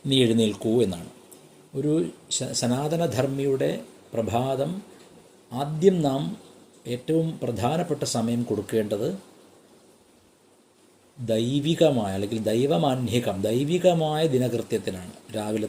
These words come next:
തന്നെ. ഇപ്പോൾ ഇന്നത്തെ കാലത്താണെങ്കിൽ എഴുന്നേറ്റാൽ ഉടൻ നമ്മൾ നോക്കുന്നത് മൊബൈലാണ്, അതിൽ നിന്നും നമുക്ക് രക്ഷയില്ല.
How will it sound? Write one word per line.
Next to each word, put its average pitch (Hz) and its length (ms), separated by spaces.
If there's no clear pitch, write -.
തന്നെ. - 160
ഇപ്പോൾ - 480
ഇന്നത്തെ 117 240
കാലത്താണെങ്കിൽ 123 600
എഴുന്നേറ്റാൽ 120 460
ഉടൻ 135 300
നമ്മൾ 123 260
നോക്കുന്നത് 117 560
മൊബൈലാണ്, 113 720
അതിൽ 120 320
നിന്നും 123 220
നമുക്ക് 110 240
രക്ഷയില്ല. 110 680